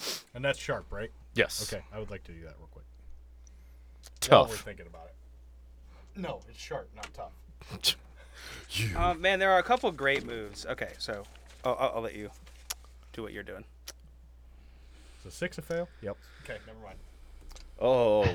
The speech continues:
Speaker 2: that, that's a market experience, and I get to see what happens when you roll a six. I used to know these right off the top of my head. Um,
Speaker 3: We are working out them kinks, baby.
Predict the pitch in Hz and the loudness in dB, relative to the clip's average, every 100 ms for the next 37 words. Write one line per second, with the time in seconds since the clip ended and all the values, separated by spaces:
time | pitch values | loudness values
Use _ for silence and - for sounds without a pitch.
0 | - - 107 - 117 - 113 95 95 131 | 0 0 0 4 2 2 -2 0 -2 -2
1 | 92 - - 104 110 104 90 - 95 95 | -6 -8 -4 0 2 2 -2 -4 -4 0
2 | 107 107 - 113 95 92 92 101 87 87 | 0 -2 -4 0 0 2 0 0 -4 -4
3 | 82 90 85 82 - 90 - - - - | -2 -2 0 -2 -2 -2 -2 -8 -12 -20
4 | - - - - - 110 113 - 92 82 | -20 -20 -20 -10 -4 -2 -2 -2 -4 -4
5 | 78 78 80 - 85 80 - 92 82 80 | -6 -6 -8 -4 -4 -4 -4 -6 -4 -6
6 | 82 92 87 78 - 85 90 87 85 82 | -6 -4 -4 -4 -6 -2 0 -2 -4 -8
7 | - - - - - - - - - - | -16 -20 -20 -18 -18 -20 -20 -20 -20 -20
8 | - 160 - - - - - - - _ | -18 -18 -20 -20 -20 -20 -20 -20 -20 _
9 | - - - - - - - 131 117 92 | -20 -20 -20 -20 -20 -20 -10 -6 -4 -2
10 | 143 147 135 143 147 156 - 175 190 - | -2 0 0 2 2 0 -2 -4 -4 -6
11 | - 156 113 - | -6 -6 -6 -12